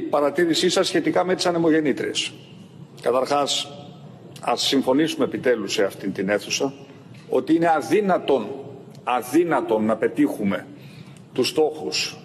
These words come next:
για μια οικονομία χαμηλών και τελικά μηδενικών εκπομπών άνθρακα,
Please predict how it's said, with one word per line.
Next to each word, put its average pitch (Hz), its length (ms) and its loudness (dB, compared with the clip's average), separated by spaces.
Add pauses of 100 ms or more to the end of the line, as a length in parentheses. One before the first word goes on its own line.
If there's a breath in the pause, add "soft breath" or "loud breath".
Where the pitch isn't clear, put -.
για 117 120 0
μια 135 160 4
οικονομία 135 540 2
χαμηλών 135 480 2
και 117 100 0
τελικά 113 280 2
μηδενικών 117 440 2
εκπομπών 113 520 2 (280)
άνθρακα, 160 580 0